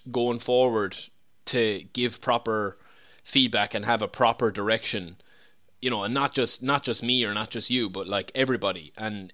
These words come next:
it's kind of, there's obviously t-, things that me and you personally want. Like, if me and you were won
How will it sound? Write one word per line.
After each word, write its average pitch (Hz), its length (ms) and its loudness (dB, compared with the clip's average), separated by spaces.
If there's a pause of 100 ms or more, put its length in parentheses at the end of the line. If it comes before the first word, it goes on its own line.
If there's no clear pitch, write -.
it's - 360 -4
kind 113 280 -2
of, 104 300 -6 (880)
there's 135 160 -4
obviously 156 440 4
t-, 160 160 0 (120)
things 127 360 -2
that 113 120 -6
me 127 180 2
and 120 80 -2
you 120 200 -2
personally 123 500 -2
want. 104 420 -2
Like, 104 160 -6
if 117 140 -8
me 151 140 0
and 135 80 0
you 135 100 2
were 120 240 0 (540)
won 123 380 0